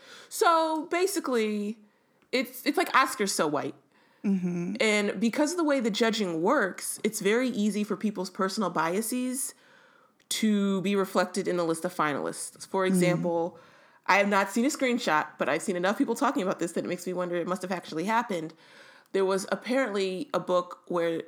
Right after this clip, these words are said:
Speaker 1: and I, if it was, I swear, if it was Princess in Theory, I'm gonna lose it.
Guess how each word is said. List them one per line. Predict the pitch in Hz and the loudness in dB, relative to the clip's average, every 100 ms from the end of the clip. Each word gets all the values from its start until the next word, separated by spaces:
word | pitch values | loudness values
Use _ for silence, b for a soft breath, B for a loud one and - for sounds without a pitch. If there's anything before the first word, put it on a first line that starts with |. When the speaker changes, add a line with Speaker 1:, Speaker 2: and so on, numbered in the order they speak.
| - - | -8 -6
Speaker 1:
and | 170 | -6
I, | - - | -8 -10
if | 196 | -4
it | 135 | 0
was, | 262 277 - - | 0 -2 -10 -12
I | 208 | -10
swear, | - 233 | -8 -6
if | 196 214 | -6 -4
it | |
was | 247 269 | -6 -6
Princess | 240 214 202 | -8 -6 -8
in | 202 | -6
Theory, | 202 160 190 - | -4 -4 -4 -8
I'm | |
gonna | 175 180 | -10 -10
lose | 196 | -10
it. | - | -10